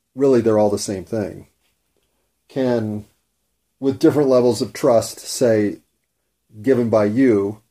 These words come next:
but you end up in exactly the same position. How can a situation of living with somebody be any different than a situation with living with somebody? It's all living with somebody.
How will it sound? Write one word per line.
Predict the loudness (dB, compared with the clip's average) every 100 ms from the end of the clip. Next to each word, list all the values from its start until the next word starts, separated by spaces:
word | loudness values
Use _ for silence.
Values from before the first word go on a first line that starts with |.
| -12
but | -8 -2
you | 0
end | 4
up | 2 2
in | -2
exactly | -2 0 2 2 0
the | -2
same | -4 -4
position. | -4 -4 -4 -4
How | -4 -4
can | -4 -6 -8 -10 _ _ _ _ _
a | -10
situation | -8 -2 0 0 -2
of | -6
living | -2 0 0 -2
with | -2
somebody | -2 -2 -4
be | -4 -4
any | -2
different | -2 -2 -2
than | -4
a | -6
situation | -8 -4 -4 -4 -8
with |
living | -4 -2 -2
with | -6
somebody? | -6 -8 -8 -10
It's | -4
all | 0 0 0
living | -2 -2
with | -6
somebody. | -10 -10 -12 -14